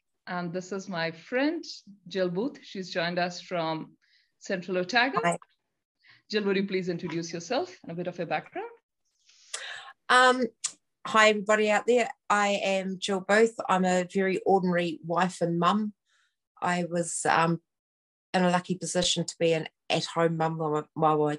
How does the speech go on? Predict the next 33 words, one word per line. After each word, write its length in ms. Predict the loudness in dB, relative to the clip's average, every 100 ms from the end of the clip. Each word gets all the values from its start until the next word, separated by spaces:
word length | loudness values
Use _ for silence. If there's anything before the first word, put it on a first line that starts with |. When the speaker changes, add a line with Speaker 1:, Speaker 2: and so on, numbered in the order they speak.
| -2
Speaker 2:
children 340 | 0 0 0
were 120 | -2
at 120 | -2 -4
school. 400 | -4 -2 -2 -4 _ -20 -20 -20 _ _
And 320 | 2 4 2 4
it 120 | 2
was 220 | 4 0 0
at 160 | 0 0
that 240 | -2 -2 -2
time 260 | 0 0
that 140 | 0 -2
they 100 | 0
were 120 | 0
at 60 | -4
school 360 | -6 -4 -4
that 100 | -2
I, 240 | -2 -2 -4
um, 400 | -2 -2 -4 -8 _ _ _ _ -12 -6
seriously 520 | -2 4 4 4 0
fell 280 | 0 2 4
into 640 | 2 -2 0 2 2 0 -4 _ _ -20 _ _ -18 -2
the 220 | -2 -2 _
topic 360 | 2 4 4 0
that 120 | 2
we're 80 | 2
gonna 200 | 2 0
be 120 | -2
talking 340 | -2 -2 0 0
about 300 | 2 0 -2 _ _
tonight. 520 | -6 -2 0 0 -2 -8 -16 -20 -20 -16
So, 560 | -8 -2 4 6 8 4 0 _ -2
yeah, 320 | 4 6 6 6
I'm, 380 | 4 4 2